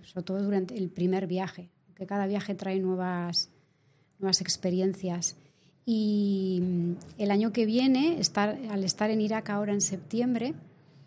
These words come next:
recibí el permiso del territorio de abrir un puente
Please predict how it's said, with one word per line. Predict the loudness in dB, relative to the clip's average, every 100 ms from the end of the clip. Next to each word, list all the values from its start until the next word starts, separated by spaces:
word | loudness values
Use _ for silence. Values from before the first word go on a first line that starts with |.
| _ -20
recibí | -4 -2 0 0 2 2 4
el | 2 2
permiso | 2 2 2
del | 0 2
territorio | 0 0 0 0 0 0 -2 -6 -6
de | -2 2 2 2 0
abrir | 0 2 4
un | 6 4
puente | 4 2 2 0 -4